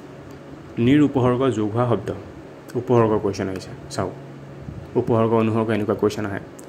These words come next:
নিৰ উপসৰ্গ কি? নিৰ্ভয়। নিৰ্ভয়। উপসৰ্গ যোগ হোৱা শব্দ বিচাৰিব দিছে, নিৰ্ভয়। এনেকুৱা ধৰণৰ question আহে,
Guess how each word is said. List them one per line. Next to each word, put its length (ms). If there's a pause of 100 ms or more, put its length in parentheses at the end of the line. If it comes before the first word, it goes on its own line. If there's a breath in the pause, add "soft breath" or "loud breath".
(240)
নিৰ 180
উপসৰ্গ 400
কি? 140 (180)
নিৰ্ভয়। 380 (440)
নিৰ্ভয়। 480 (1120)
উপসৰ্গ 360 (260)
যোগ 140
হোৱা 160
শব্দ 200
বিচাৰিব 380
দিছে, 220
নিৰ্ভয়। 340 (2000)
এনেকুৱা 220
ধৰণৰ 260
question 280
আহে, 160